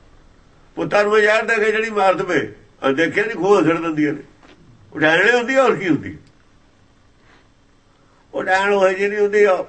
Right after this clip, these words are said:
ਬਸ ਇਹ ਆਤਮਾ ਹੀ ਡੈਣ ਹੁੰਦੀ ਆ। ਉਹਦੀ ਆਤਮਾ ਨਹੀਂ ਬਣਨਾ, ਸਰੀਰ ਕੀ ਹੁੰਦਾ? ਆਤਮਾ ਹੀ ਡੈਣ ਹੈ, ਆਤਮਾ ਦੇ ਨਾਲ ਇਹ ਸਾਰਾ ਸੰਬੰਧ ਹੈ। ਆਤਮਾ ਦਾ ਰੂਪ ਐਸਾ ਹੋ ਜਾਂਦਾ ਹੈ, ਉਹ ਭਿਅੰਕਰ ਰੂਪ ਵਾਲੀ ਆਤਮਾ ਹੋ ਜਾਂਦੀ ਹੈ।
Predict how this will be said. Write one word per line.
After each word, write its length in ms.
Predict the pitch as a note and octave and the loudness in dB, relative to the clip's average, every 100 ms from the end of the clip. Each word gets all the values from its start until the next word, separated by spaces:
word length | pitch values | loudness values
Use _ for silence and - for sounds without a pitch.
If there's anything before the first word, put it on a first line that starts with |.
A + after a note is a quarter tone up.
| - - | -12 -6
ਬਸ 180 | D3+ D#3 | -4 -2
ਇਹ 260 | E3 E3 D#3 - | 0 0 -2 0
ਆਤਮਾ 420 | C3 C3 C#3+ D#3 | 0 0 -4 -2
ਹੀ 80 | D#3+ | 0
ਡੈਣ 260 | D3 D3 | 0 2
ਹੁੰਦੀ 280 | C#3 C#3 C#3 | 0 0 0
ਆ। 100 | C#3+ | 0
ਉਹਦੀ 140 | D3+ | 0
ਆਤਮਾ 360 | D#3+ D3+ D3+ D#3 | 0 0 0 -6
ਨਹੀਂ 140 | E3 | -4
ਬਣਨਾ, 340 | E3 D3+ D#3 E3 | -4 -4 -4 -4
ਸਰੀਰ 260 | C#3 D3 | -4 -4
ਕੀ 220 | C3+ C3+ B2 | -8 -8 -8
ਹੁੰਦਾ? 220 | G2 - - _ _ _ _ _ _ _ _ _ _ _ _ _ _ - F3 | -10 -18 -20 _ _ _ _ _ _ _ _ _ _ _ _ _ _ -6 0
ਆਤਮਾ 380 | G3 G#3 G#3 | 0 0 2
ਹੀ 80 | G#3+ | 2
ਡੈਣ 340 | F3+ F#3+ G3 G3 | 4 2 2 0
ਹੈ, 260 | F#3+ F#3 | 0 0
ਆਤਮਾ 440 | F3+ F3+ E3 F3+ F3+ | 2 0 -2 -4 -4
ਦੇ 180 | F3 | -2
ਨਾਲ 280 | E3 D#3 D3+ | -2 0 2
ਇਹ 60 | C#3 | 2
ਸਾਰਾ 260 | C#3 D3 | 0 -2
ਸੰਬੰਧ 340 | C3 B2 D#3 E3+ | -4 -6 -8 -4
ਹੈ। 60 | |
ਆਤਮਾ 420 | F#3 F3 F#3 F#3+ G#3 | 0 2 0 -2 -2
ਦਾ 140 | G#3 | 0
ਰੂਪ 260 | G3 G3+ G3+ | 0 0 0
ਐਸਾ 340 | F3 D#3 D#3 | 0 0 0
ਹੋ 140 | C3 | 0
ਜਾਂਦਾ 300 | C#3 F3 F3+ | -2 -4 0
ਹੈ, 80 | F#3+ | 2
ਉਹ 420 | E3+ D3+ C#3+ - - - _ _ _ _ _ _ - | 2 2 0 -6 -18 -20 _ _ _ _ _ _ -6
ਭਿਅੰਕਰ 480 | A3 F3+ C#3+ G3+ G#3+ | -2 -2 -4 -2 0
ਰੂਪ 240 | G#3 G#3+ | 0 0
ਵਾਲੀ 240 | G#3 G#3+ | 2 2
ਆਤਮਾ 380 | G#3 G3 F3+ F#3+ | 2 0 -2 -2
ਹੋ 120 | E3 | -2
ਜਾਂਦੀ 340 | D3 A2 G2 | 0 -4 -6
ਹੈ। 80 | E2+ | -12